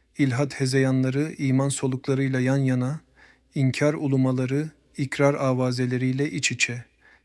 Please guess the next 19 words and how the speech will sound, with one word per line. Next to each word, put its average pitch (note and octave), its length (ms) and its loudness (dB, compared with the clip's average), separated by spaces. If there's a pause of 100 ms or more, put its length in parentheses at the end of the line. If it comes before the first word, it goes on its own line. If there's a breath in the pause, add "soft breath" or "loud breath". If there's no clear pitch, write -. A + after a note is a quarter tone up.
(100)
Yer C#3+ 200 4
yer C#3+ 220 2
gelip C3 360 0
kulaklara C3 500 0
çarpan C3+ 480 0
söz C#3+ 260 -2
şeklindeki C3 680 0
hırıltılarla C3 680 0
ürperiyor. B2 720 -4 (380 soft breath)
Zaman C#3 340 2
zaman C3+ 380 0
da D3 80 -2
gönüllerde C3 720 0
ninniler C3+ 440 0
gibi B2+ 320 -6
duyulan C3 460 -2
altın B2+ 340 -4
seslerle C3+ 600 -4
dinleniyoruz. B2+ 720 -2